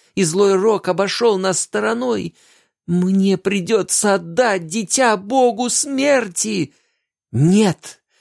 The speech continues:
это ты сошёл с ума, если считаешь, что я позволю этому случиться».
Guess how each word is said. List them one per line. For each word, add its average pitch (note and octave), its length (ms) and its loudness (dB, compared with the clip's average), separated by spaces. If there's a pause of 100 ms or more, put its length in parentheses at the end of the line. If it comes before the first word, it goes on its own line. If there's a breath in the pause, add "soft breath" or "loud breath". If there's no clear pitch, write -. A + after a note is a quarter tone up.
(220 soft breath)
это G#3+ 300 2
ты A#3 380 -4
сошёл F#3+ 500 0
с - 140 -4
ума, G#3 260 0
если F#3 340 0
считаешь, F#3+ 540 0
что - 160 -2
я F#3+ 200 0
позволю F#3+ 680 0
этому F#3+ 400 0
случиться». G3+ 800 -4